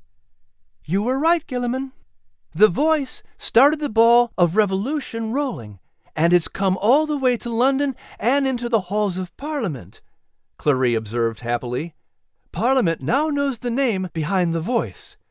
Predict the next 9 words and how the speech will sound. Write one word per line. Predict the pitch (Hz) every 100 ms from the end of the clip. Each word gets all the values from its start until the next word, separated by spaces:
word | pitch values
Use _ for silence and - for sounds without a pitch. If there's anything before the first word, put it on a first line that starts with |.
| _ _ _ _
Patrick | 117 147 190 277 285
Henry." | 247 185 120 92 76 82 _ _ _ _ _ _ _ _ _ _ _ _
Gilliman | 127 196 190 170
smiled. | - 143 123 87 80 - _ _ _ _ _ 107
"Indeed." | 107 113 110 117 95 78 - - _ _ _ _ _ _ _ _ _
He | 214
touched | 247 277 -
another | 175 165 139 110
panel, | 110 98 117